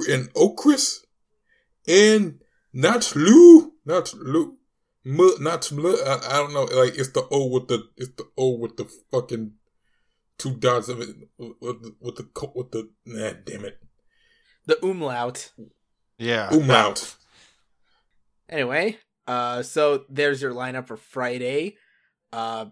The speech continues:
Speaker 2: now I feel like I should probably take over, you know, the Saturday lineup.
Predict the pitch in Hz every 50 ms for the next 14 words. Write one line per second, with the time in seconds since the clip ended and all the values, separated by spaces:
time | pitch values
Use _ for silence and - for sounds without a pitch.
0 | _ _ - 120 120 120 123 127 127 127 127 127 127 - _ - - 131 127 123
1 | 123 - _ - 147 135 131 131 127 127 123 - 127 120 123 120 - 127 120 -
2 | 120 113 110 117 120 117 107 - 127 123 113 110 107 107 107 104 - - - 135
3 | 127 120 117 113 113 107 107 107 117 123 147 165